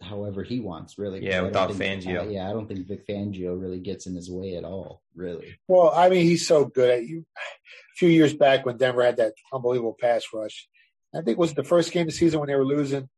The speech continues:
Speaker 3: and then the second half he went to hurry up. And anytime you see a quarterback go to hurry up offense to start off the second half, you know that's to negate the pass rush because they can't
Speaker 1: Mm-hmm.
Speaker 3: get off the field, they're gonna be tired. So he just,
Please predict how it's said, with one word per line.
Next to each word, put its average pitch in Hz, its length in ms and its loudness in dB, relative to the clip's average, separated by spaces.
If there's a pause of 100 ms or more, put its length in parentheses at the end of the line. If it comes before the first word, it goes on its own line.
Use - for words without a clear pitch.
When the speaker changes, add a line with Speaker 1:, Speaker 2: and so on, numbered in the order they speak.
(140)
Speaker 3:
and 131 100 -4
then 139 100 -4
the 139 60 -8
second 139 340 0
half 135 200 -2
he 131 80 -6
went 131 180 -6
to 127 80 -4
hurry 135 340 0
up. 123 180 0 (320)
And 156 100 -6
anytime 170 400 -4
you 156 60 -12
see 156 160 -10
a 143 40 -8
quarterback 143 440 -2
go 135 80 -4
to 127 60 -2
hurry 131 240 -4
up 120 120 -4
offense 123 500 -8
to 113 80 -20
start 127 200 -2
off 113 100 -6
the - 60 -20
second 120 320 -6
half, 123 200 -2 (260)
you 160 120 -4
know 170 100 2
that's 156 200 4
to 143 120 -8
negate 131 440 -6 (220)
the 156 60 -8
pass 220 320 -2
rush 131 140 0
because - 240 -12
they 139 100 -4
can't 95 200 -2
Speaker 1:
Mm-hmm. 98 60 0
Speaker 3:
get 101 80 0
off 98 60 -8 (220)
the 175 80 -2
field, 160 160 0
they're 131 80 -8
gonna 117 140 -20
be 110 160 -20
tired. 156 300 0 (260)
So 175 160 -8
he 202 180 -4
just, 220 340 -4